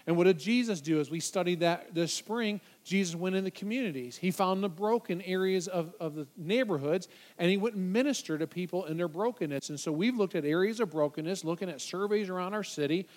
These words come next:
um, looking at who's around us, and we said, "All right, what are the areas are, that are rising to the top? What's our church looking at?" And our church saying, "These are areas of interest and where we should go."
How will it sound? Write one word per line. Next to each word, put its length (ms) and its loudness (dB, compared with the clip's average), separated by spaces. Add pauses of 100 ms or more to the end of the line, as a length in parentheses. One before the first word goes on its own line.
(260)
um, 300 -2
looking 240 0
at 120 -4
who's 360 2
around 500 2
us, 280 0 (240)
and 100 0
we 60 2
said, 160 0
"All 40 2
right, 140 2
what 160 2
are 60 2
the 180 0
areas 300 4
are, 320 -2
that 180 -2
are 100 2
rising 520 0
to 80 -2
the 40 -6
top? 280 -4
What's 200 -2
our 120 0
church 580 -4
looking 340 -2
at?" 140 -4
And 80 -8
our 80 -2
church 300 -8
saying, 180 -2
"These 180 -2
are 140 -4
areas 420 2
of 120 -8
interest 480 -4
and 80 -4
where 100 -2
we 120 0
should 200 -6
go." 320 2